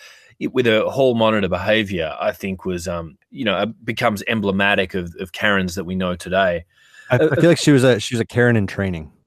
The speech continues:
Speaker 1: Yeah, yeah, K I T. Um,
Speaker 2: <laughs>
Speaker 1: yeah, <laughs> I, I believe Cal Poly is taking K I T classes.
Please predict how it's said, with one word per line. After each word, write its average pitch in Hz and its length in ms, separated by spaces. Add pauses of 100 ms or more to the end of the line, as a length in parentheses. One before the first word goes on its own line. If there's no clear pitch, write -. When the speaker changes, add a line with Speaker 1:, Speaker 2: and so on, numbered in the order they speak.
(220)
Speaker 1:
Yeah, 147 220
yeah, 139 340 (220)
K 123 260
I 107 60
T. 127 320 (600)
Um, 107 640
Speaker 2:
<laughs> - 60
Speaker 1:
yeah, 135 400
<laughs> 147 400
I, 139 60
I - 20
believe 160 240
Cal 147 220
Poly 131 340
is 104 100
taking 104 280
K 101 220
I 98 120
T 98 300
classes. 98 580